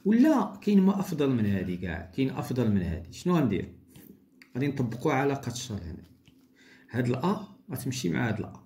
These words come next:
باستعمال لا ريلاسيون دو شار. دونك داكور. دونك كيسكو سا فا دوني؟ سيتادير أ بي إيت إيكال أ أو دي. هادي أو وهادي دي. إذا غنمشي ل أو دي. هادي هي، هذا هو لو فيكتور أو دي. وغادي نرسم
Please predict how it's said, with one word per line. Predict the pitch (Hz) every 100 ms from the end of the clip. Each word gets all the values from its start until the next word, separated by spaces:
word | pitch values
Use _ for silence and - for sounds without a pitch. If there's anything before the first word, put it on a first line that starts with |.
| - - _
باستعمال | - 113 104 143 202 - - - _ _
لا | 110
ريلاسيون | 143 131 - 147 117
دو | 90
شار. | - - - _ _ - _ _ _
دونك | 98 98
داكور. | 98 - - - - _ - - -
دونك | 120
كيسكو | 160 -
سا | - 123
فا | 120
دوني؟ | 117 180
سيتادير | - 202 180 185
أ | 165 160
بي | -
إيت | - 160
إيكال | 135 143
أ | 185
أو | -
دي. | 95 - - - _ - - - - - _ _ _ _ _ _
هادي | 95 98 - -
أو | 185 -
وهادي | 110 92
دي. | 80 - - _ - - - -
إذا | 147
غنمشي | 170 170 185
ل | 165
أو | 147
دي. | 113 156 - - - _ _ _ _ -
هادي | 90 85
هي، | 87 120
هذا | - - 107
هو | 113
لو | 104
فيكتور | 104 - 104 -
أو | 87
دي. | 85 151 233 - _ _ _ _ _ - - - _ _ 127
وغادي | 135 151 151
نرسم | 123 127 208 240